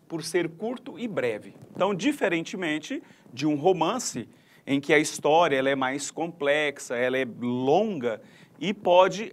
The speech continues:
apresentar vários conflitos.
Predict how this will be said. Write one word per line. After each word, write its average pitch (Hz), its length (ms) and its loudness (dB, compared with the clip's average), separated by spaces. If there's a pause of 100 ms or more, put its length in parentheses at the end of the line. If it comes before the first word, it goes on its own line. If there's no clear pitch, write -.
(140)
apresentar 170 800 4
vários 165 720 2 (640)
conflitos. 143 760 -6